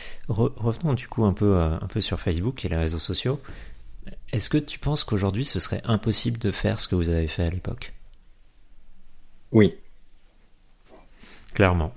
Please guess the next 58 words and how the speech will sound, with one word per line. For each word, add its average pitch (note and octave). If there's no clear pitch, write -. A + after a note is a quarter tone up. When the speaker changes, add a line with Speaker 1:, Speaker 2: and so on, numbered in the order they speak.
Speaker 2:
Oui, A2
oui, G2
c'est -
plus, -
ouais, G#2+
c'est G#2+
plus G2+
le F#2+
moment. F#2+
Non, D3
mais D3+
c'est -
plus E3
le D#3+
moment. E3+
Mais B2+
c'est, D3+
si B2+
tu E3+
veux, F3
en D3+
fait, C#3+
ce -
qu'il B2+
faut D#3+
bien D3
voir, D3
c'est A#2+
que A#2
en A2
deux B2
mille, C3
en A2+
deux B2
mille D#3+
quatorze, B2
Facebook A#2
est G2
quasiment A2
à A2
son F#2+
apogée G#2
en F#2+
termes F2+
d'utilisateurs. F2+
Enfin, F#2
je F#2
veux F2
dire, G2+
ils F2+
sont G2+
à E2
Speaker 1:
Mm. D#2+
Speaker 2:
pleine A2
bourre A2
sur G2
le F2
sujet. G2